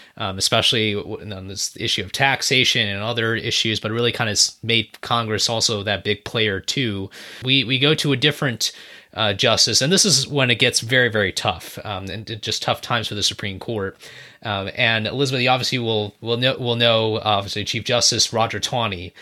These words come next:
And, uh, the case I'm really referring to is the Dred Scott decision. Tell us a little bit about why, why that case is also important to understand the role of the Supreme Court in meddling,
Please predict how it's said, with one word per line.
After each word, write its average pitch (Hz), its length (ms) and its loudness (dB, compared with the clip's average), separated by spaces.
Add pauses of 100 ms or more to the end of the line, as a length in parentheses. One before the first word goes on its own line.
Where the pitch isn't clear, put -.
(340)
And, 110 520 2
uh, 113 100 0
the 113 80 -4
case 151 300 4
I'm 131 100 0
really 131 160 0
referring 120 440 -4
to 104 380 -2
is 101 280 -4
the 107 80 -4
Dred 113 180 0
Scott 98 300 -2
decision. - 560 -4 (240)
Tell 233 180 2
us 294 160 4
a 240 40 4
little 180 100 4
bit 175 80 2
about 147 420 4
why, 170 580 4 (120)
why 151 320 2
that 156 240 2
case 139 340 0
is 117 100 -2
also 120 300 2
important 110 320 -4
to 107 60 -2
understand 107 400 0
the 98 100 -4
role 113 540 0
of 101 520 2 (640)
the 123 80 0
Supreme 131 340 2
Court 127 240 0
in 117 220 -2
meddling, 110 720 0